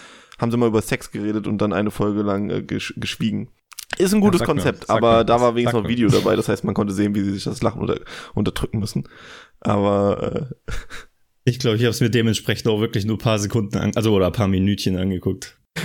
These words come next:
Speaker 1: Ja, ich glaub auch nur durchgeskippt,
Speaker 2: Der Gag
Speaker 1: aber
Speaker 2: war's, der Gag war's wert, ja. Der Gag
Speaker 1: aber
Speaker 2: war's wert.
Speaker 1: weil die Folge wahrscheinlich einfach nur Sex heißt, ist es wahrscheinlich die meistgehörte Almost Daily Folge. Könnte ich mir
Speaker 2: Wie
Speaker 1: vorstellen.
Speaker 2: unsere Pornofilm-Folge.
Speaker 3: Oh ja, <laughs> stimmt.
Speaker 1: Ja, nee, die Pornofilm-Folge ist lustig, ähm, die ist nur bei YouTube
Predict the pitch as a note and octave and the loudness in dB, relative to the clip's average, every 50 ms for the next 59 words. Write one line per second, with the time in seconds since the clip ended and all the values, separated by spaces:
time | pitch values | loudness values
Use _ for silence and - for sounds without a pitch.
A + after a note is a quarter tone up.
0 | F3 - - A#2+ A2+ A2 G#2 - - - - - - - - A2 - B1+ - - | -4 0 2 2 2 2 0 -2 -8 -10 -6 -6 -4 -4 -4 -6 -6 -6 -6 -6
1 | - G#2+ - - - A2+ - - G#2 - - A#2 - - F#2 F#2 F2+ F#2+ G2+ G#2+ | -6 -6 -6 -8 -8 -8 -6 -6 -8 -4 -2 0 0 2 2 2 2 2 0 -2
2 | - - - G2+ F#2+ G#2+ G2+ - - G2 F2+ F2 F#2 F#2+ F#2 F#2+ F#2 - E2+ D#2 | -2 -2 -2 -2 0 -2 -2 -2 -2 -4 -4 -4 -4 -4 -4 -6 -6 -6 -6 -6
3 | F#2 F#2 - - G#2 F#2 - D#2 F#2+ G2 F#2 F2 F2+ F2 D#2+ F2+ - - - - | -6 -8 -6 -4 -2 -2 0 0 0 0 0 -2 -6 -8 -10 -10 -12 -12 -14 -14
4 | - - - - - - - - - - - A2 A2 A2+ - - B2 A#2+ A2+ A#2 | -14 -14 -14 -14 -14 -12 -10 -10 -10 -2 2 2 4 4 4 4 2 2 4 2
5 | - A#2+ A2 A2 A#2 A#2+ A#2+ A2 - - C#3 - - - C3+ C#3 - A#2+ A#2 - | 2 2 2 4 4 4 4 2 2 -2 -4 -2 -2 -2 -2 0 -2 -6 -2 -2
6 | A2 G#2+ - - G#2+ - - G#2+ F#2+ F#2+ - - G#2 G2+ F2 - - F2 - - | 0 0 0 0 -2 -2 -2 -2 -2 -2 -2 -2 -2 -2 0 -2 -2 -2 -4 -6
7 | - - - - - - B2+ - - - - - - - - - - _ _ - | -8 -8 -8 -8 -8 -6 -6 -6 -4 -6 -8 -12 -18 -20 -20 -20 -20 _ _ -10
8 | - - - D#3 - A2 C#3 C#3+ E3+ C#3+ F3 F3 - D3+ D#3+ D3+ C#3+ B2+ A#2+ A2+ | -4 -2 0 0 2 2 4 4 6 6 4 4 2 2 2 2 2 0 0 0
9 | - A2+ G#2 G2 - A2+ F#2+ G2 G#2+ - D#3+ F3 A2+ G2+ G2+ G2+ G#2 - - - | -2 -4 -4 -4 -4 -6 -2 0 0 2 4 4 4 4 2 2 0 -2 -2 -4
10 | - - - B2+ G#2 G2 C#3 D3+ E3 G3 G#3 D#3 C3+ - B3+ - - - - A3+ | -10 -6 -4 -2 2 4 4 4 4 4 2 0 0 2 2 2 2 2 2 0
11 | G3+ G3 - G#3 F3 F3+ E3+ G3+ - - - - - - C3+ F3+ - - - D#3 | 0 0 0 2 2 2 2 2 0 -2 -4 -4 0 2 2 2 2 2 2 0
12 | - - - - A#2 A#2 A#2 A2+ A2+ A2+ A#2 A#2+ B2+ - - _ - - - C#3+ | 0 0 0 2 2 4 4 4 2 2 0 -2 -4 -6 -12 _ -10 -8 -6 -6
13 | - - C#3+ D#3 F#3+ G#3 G3 G3+ F3+ F#3 G3+ - - G3+ - - - | -2 0 2 4 4 4 4 2 0 0 -2 -2 -4 -4 -4 -4 -8